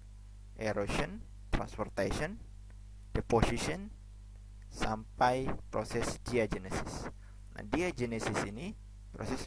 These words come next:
membatunya dia, sama yang terjadi pada material volcanic deposit ini. Yang berbeda apa? Yang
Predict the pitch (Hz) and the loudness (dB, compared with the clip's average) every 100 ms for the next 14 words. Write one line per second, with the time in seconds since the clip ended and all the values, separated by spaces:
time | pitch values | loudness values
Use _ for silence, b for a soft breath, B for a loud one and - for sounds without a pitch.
0 | - 110 101 98 110 107 104 110 147 - | -4 4 4 4 0 -2 2 2 0 -6
1 | b b b - - 135 151 139 123 117 | b b b -4 4 4 6 4 2 2
2 | 110 123 - 110 123 147 - - - - | 0 0 2 2 2 -2 -8 -14 -14 -14
3 | - - - - - - - - - - | -14 -14 -14 -14 -14 -12 -12 -12 -12 -12
4 | - - - - 120 110 117 117 117 120 | -14 -14 -14 -8 -6 0 2 4 4 4
5 | 123 110 - 113 110 110 117 117 127 127 | 0 -2 -2 -4 -2 2 4 4 0 -2
6 | 113 - - - - - - - 113 113 | -4 -8 -12 -12 -12 -14 -10 -2 2 4
7 | 110 135 156 151 120 117 - 110 | 6 8 8 8 4 0 -2 -2